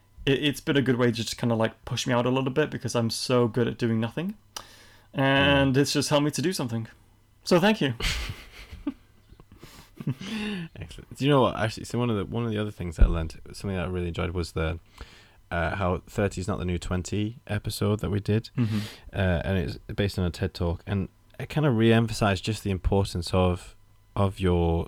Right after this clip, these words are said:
Speaker 2: twenties, and, uh, how, oh gosh, is this the right, is this the right word? Definitional? Defining. <laughs> That, that <laughs>
Speaker 1: Definitional?
Speaker 2: That's the, <laughs> that's
Speaker 1: The
Speaker 2: the
Speaker 1: ironic
Speaker 2: adjective
Speaker 1: thing is,
Speaker 2: I was
Speaker 1: Joe,
Speaker 2: looking
Speaker 1: you're an
Speaker 2: for.
Speaker 1: English teacher,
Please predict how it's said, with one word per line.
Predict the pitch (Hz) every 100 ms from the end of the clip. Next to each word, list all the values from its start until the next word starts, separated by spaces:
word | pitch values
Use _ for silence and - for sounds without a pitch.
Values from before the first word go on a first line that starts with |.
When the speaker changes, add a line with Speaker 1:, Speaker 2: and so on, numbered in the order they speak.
| -
Speaker 2:
twenties, | - 98 87 85 80 80 - - - - - - -
and, | 101 95 95 92 92 - - _ _ - -
uh, | - - - - -
how, | - - 123 113 98 - _ _ - -
oh | 98 -
gosh, | 92 -
is | 98
this | 135 123
the | 98
right, | 95 -
is | 110
this | 139 -
the |
right | 110 110
word? | 117 117 -
Definitional? | 123 - 110 117 - 156 160 - _ _ _ _ _ -
Defining. | 113 - 131 131 92 80 -
<laughs> | _ -
That, | - - -
that | - 127 -
<laughs> | - 254 - -
Speaker 1:
Definitional? | 190 139 160 123 - 151 185
Speaker 2:
That's | 131 120 -
the, | 240 - 226 - - - - 302 - 262 -
<laughs> | -
that's | 147 147
Speaker 1:
The | 220
Speaker 2:
the |
Speaker 1:
ironic | 214 220 262 254
Speaker 2:
adjective |
Speaker 1:
thing | 247 233
is, |
Speaker 2:
I |
was | 190
Speaker 1:
Joe, | 208
Speaker 2:
looking | 185 151
Speaker 1:
you're | 180
an |
Speaker 2:
for. | 156
Speaker 1:
English | 160 156 147
teacher, | - 135 131 127